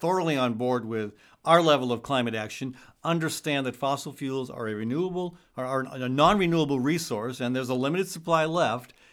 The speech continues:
and that we need to be moving into renewable alternatives, or many people also support nuclear. But what I don't hear a lot of conversation about is the importance of conservation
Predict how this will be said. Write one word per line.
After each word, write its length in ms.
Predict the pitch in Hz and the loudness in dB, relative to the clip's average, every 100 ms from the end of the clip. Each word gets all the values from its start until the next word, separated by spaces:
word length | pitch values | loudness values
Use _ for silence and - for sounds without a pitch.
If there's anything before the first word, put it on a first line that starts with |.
| _ _ | _ _
and 160 | 135 139 | -4 0
that 160 | 147 | 0
we 140 | 147 147 | 0 0
need 220 | 156 202 | 0 0
to 80 | 202 | -2
be 120 | 151 | -2
moving 380 | 131 127 120 120 | 0 -2 0 -2
into 400 | 117 117 135 123 | -2 -4 -4 -2
renewable 560 | 120 127 135 123 120 - | -2 -2 -2 -2 -4 -4
alternatives, 720 | 123 110 - 139 127 127 117 | -10 -10 -8 -6 -4 -6 -6
or 360 | 127 117 120 120 _ - _ | -6 -4 -4 -8 _ -20 _
many 180 | 127 131 | -4 -4
people 280 | 135 123 120 | -4 -4 -2
also 280 | 127 123 120 | -2 -4 -10
support 380 | - 110 113 | -12 -10 -6
nuclear. 460 | 113 165 165 165 160 | -4 -4 -4 -6 -6
But 300 | 139 117 113 - - - - _ | -4 -4 -4 -18 -20 -20 -20 _
what 140 | 160 | 2
I 40 | 160 | 2
don't 220 | 190 269 | 4 4
hear 100 | 254 | 4
a 40 | 170 | 4
lot 180 | 165 151 | 4 4
of 80 | |
conversation 640 | - 160 123 - 196 196 127 | 0 -4 -4 -4 -4 -4 -6
about 280 | 110 110 117 | -4 -6 -6
is 320 | 113 113 - _ - | -8 -8 -14 _ -12
the 180 | 127 135 | -6 -6
importance 560 | 131 - 170 151 - | -6 -4 -2 -2 -6
of 140 | 127 - | -10 -10
conservation 880 | - 151 135 123 127 127 110 92 | -6 -6 -6 -6 -6 -6 -8 -12